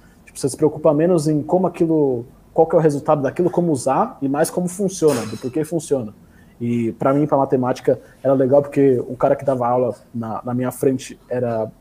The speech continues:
fazia curso de matemática, então às vezes ele explicava todo o conceito por trás, que pra quem nunca viu função do, do segundo grau, por exemplo,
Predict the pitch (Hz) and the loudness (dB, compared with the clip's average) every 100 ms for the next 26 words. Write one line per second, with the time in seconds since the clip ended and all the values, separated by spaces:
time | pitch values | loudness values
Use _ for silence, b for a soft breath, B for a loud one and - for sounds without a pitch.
0 | _ _ _ 139 135 190 165 147 147 - | _ _ _ 0 4 2 2 0 0 2
1 | 127 185 - 135 151 147 151 170 160 151 | 2 2 0 2 4 4 0 0 -2 -2
2 | 165 147 175 190 220 185 - 170 - 160 | 0 0 0 -4 0 0 2 2 2 -2
3 | 139 120 110 - b b - 175 180 208 | 0 0 -2 -8 b b -2 0 2 2
4 | 220 160 208 196 139 143 131 - 131 156 | 2 2 2 2 2 4 2 0 -4 0
5 | 143 - 123 107 117 - 113 110 120 143 | 0 -2 -4 -4 -6 -6 -6 -6 -2 -2
6 | 113 107 170 208 | -2 -2 0 0